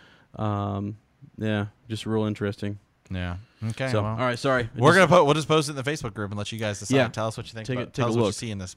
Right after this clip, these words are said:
Speaker 2: in this photo.
Speaker 1: So, okay. All right. Um, I think that's it for Jaehaerys, right?
Speaker 2: Yeah, and, uh, so next week is gonna be kinda interesting because there's,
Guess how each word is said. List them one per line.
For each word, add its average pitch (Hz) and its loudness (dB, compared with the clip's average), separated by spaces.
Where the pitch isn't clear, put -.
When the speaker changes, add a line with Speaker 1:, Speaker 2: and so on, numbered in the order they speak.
Speaker 2:
in 104 -12
this 92 -12
photo. 90 -12
Speaker 1:
So, - -10
okay. 120 0
All 156 4
right. 131 2
Um, 147 6
I 143 4
think 160 -6
that's 123 -6
it - -4
for 110 -2
Jaehaerys, 107 -4
right? 123 2
Speaker 2:
Yeah, 139 10
and, 120 2
uh, 110 6
so 139 2
next 123 -2
week 98 -10
is 107 -6
gonna 110 -4
be 104 -8
kinda 98 -8
interesting - -16
because 101 -4
there's, 120 0